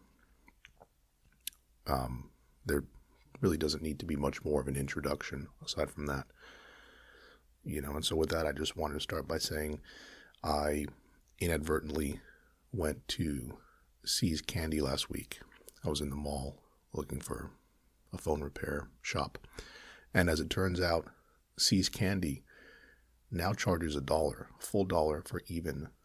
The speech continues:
the simplest of their wee little confection offerings.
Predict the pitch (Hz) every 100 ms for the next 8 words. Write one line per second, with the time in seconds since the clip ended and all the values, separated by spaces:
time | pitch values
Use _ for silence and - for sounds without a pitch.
0 | _ _ _ _ 71 65 67 - - _
1 | _ - - - 90 - 73 - - -
2 | _ _ _ _ - 82 73 71 71 -
3 | - _ - 82 80 78 78 - 71 87
4 | 87 - 80 73 78 67 67